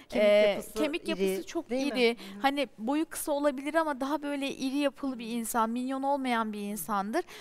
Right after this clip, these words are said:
Speaker 2: O zaman derim ki, e, "Ya sen ideal kilodasın, sen kilona takılma, takma." Mesela şöyle bir örnek vereceğim.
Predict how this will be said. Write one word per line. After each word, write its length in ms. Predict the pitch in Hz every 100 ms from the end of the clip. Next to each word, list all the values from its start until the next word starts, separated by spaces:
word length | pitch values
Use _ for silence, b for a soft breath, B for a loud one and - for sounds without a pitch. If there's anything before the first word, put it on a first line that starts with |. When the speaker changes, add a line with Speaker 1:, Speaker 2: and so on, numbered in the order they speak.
| B
Speaker 2:
O 120 | 226
zaman 320 | 262 311 311 302
derim 240 | 339 381
ki, 180 | - 226 B B -
e, 320 | 214 208 120 113
"Ya 180 | 269 330
sen 200 | - 359
ideal 400 | 254 262 285 440
kilodasın, 500 | - 330 262 240 247
sen 220 | 240 277 277
kilona 320 | 269 294 311
takılma, 680 | - 311 - 415 370 202 160 B B -
takma." 360 | 359 359 240 B B -
Mesela 440 | 359 330 302 311 - _ - -
şöyle 400 | - 403 415 277
bir 100 | -
örnek 400 | 226 214 202 202
vereceğim. 400 | 180 190 254